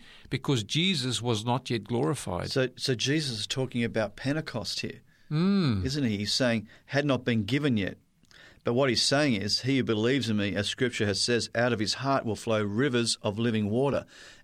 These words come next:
Speaker 2: And so to me, I always have that imagery going back to Ezekiel chapter forty-seven, where the temple, uh, out of the temple flowed this river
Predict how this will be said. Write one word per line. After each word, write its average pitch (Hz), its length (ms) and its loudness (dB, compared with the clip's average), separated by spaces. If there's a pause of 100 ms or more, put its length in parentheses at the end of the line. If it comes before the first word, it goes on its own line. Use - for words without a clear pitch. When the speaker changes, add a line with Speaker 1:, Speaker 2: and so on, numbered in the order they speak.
Speaker 2:
And 120 160 0
so 123 240 2 (400)
to 143 140 -2
me, 147 180 6
I 127 120 6
always 117 260 4
have 113 160 -2
that 107 160 2
imagery 117 400 2
going 110 240 2
back 104 180 2
to 107 160 0
Ezekiel 110 400 0
chapter 104 300 -2
forty-seven, 107 680 0
where 104 100 2
the 98 120 -2
temple, 127 580 -2 (800)
uh, 98 180 -2 (120)
out 117 180 2
of 104 80 -2
the 101 80 -4
temple 127 580 -4 (300)
flowed 110 580 0 (360)
this - 240 -4
river 107 400 0